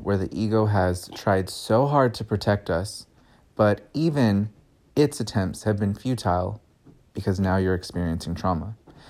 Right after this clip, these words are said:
So really, there is no protection from the ego. It just tries to make you believe that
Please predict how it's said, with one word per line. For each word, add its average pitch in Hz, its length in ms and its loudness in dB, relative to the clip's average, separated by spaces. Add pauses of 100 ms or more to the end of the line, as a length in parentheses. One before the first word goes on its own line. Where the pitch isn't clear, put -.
(160)
So - 220 0
really, 120 340 2
there 104 200 2
is 120 140 2
no 104 140 2
protection 92 520 -4
from 90 180 -4
the 87 120 -4
ego. 101 380 0
It 101 100 -6
just 98 220 -8
tries 95 240 -2
to - 80 -4
make 98 240 -2
you 92 80 -4
believe 101 520 -2
that 90 200 0